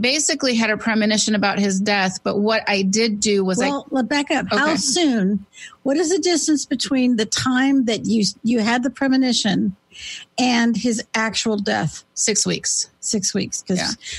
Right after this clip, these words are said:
Speaker 2: pancreatic cancer can strike very quickly. And so, <clears throat> and you went out to see him a week before he died, correct?
Speaker 1: I did.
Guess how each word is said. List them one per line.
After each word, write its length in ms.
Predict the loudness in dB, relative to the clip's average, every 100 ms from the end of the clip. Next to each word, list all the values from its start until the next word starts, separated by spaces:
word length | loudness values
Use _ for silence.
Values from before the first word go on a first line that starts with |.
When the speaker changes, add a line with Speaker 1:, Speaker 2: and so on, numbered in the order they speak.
| -4
Speaker 2:
pancreatic 480 | 0 0 2 0 0
cancer 440 | -2 0 0 -2 -2
can 460 | -4 0 2 4 2
strike 520 | 0 0 0 0 -2
very 240 | -2 0
quickly. 580 | -2 -4 -4 -4 -4 -4 -10 -18 -16 -14 -12 -14 -16 -2
And 160 | 0 2
so, 600 | 2 2 2 2 -2 -6 -8
<clears throat> 720 | -4 0 2 4 4 2 -2 -8 _ _ -20 _ -20 -16 -16 -16 _ _ _ _ _ _ -6
and 200 | 0 2
you 160 | 2 2
went 200 | 2 2
out 180 | 2 0
to 80 | -2
see 220 | 0 2
him 180 | 2 2
a 60 |
week 220 | 0 0 -2
before 260 | -4 -2
he 120 | 0 0
died, 300 | 0 -2 -4
correct? 460 | -4 -4 -4 -8 -4
Speaker 1:
I 120 | -2
did. 340 | 0 0 0